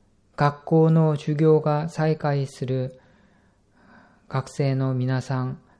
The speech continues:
のためにお祈りします。学校の再開のために良い準備、また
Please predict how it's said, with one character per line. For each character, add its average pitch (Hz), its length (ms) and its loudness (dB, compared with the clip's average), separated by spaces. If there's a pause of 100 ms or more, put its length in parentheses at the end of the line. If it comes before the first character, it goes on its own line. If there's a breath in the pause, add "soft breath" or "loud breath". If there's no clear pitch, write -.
(120)
の 127 80 -8
た 143 180 -4
め 135 160 -2
に 139 320 -4
お 131 140 -4
祈 127 180 -2
り 123 280 -6 (420 soft breath)
し - 180 -8
ま 127 140 -2
す。 - 220 -18 (2000 soft breath)
学 - 240 -10
校 131 200 0
の 127 320 -2 (720 soft breath)
再 139 320 -4
開 127 220 -4
の 123 140 -4
た 135 160 -6
め 127 120 -4
に 143 220 -4 (760 soft breath)
良 135 160 0
い 131 320 -4 (680 loud breath)
準 127 300 -4
備、 123 200 -4
ま 123 160 -6
た 123 320 -6